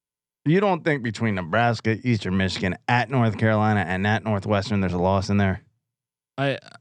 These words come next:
Speaker 2: I mean, I favor Minnesota to win in all of those.
Speaker 1: All right.
Speaker 2: Now,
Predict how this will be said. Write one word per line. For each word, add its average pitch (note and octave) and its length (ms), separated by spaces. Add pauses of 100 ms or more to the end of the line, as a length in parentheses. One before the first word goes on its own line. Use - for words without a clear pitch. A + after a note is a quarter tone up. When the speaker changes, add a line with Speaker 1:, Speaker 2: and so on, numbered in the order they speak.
(1000)
Speaker 2:
I D#3 100
mean, C#3 460 (180)
I C3 160
favor D#3 560
Minnesota B2 600
to B2+ 140
win A#2 180
in G2+ 100
all F#2+ 180
of F2 60
those. - 320 (1200)
Speaker 1:
All G2 120
right. C3 300
Speaker 2:
Now, C#3+ 320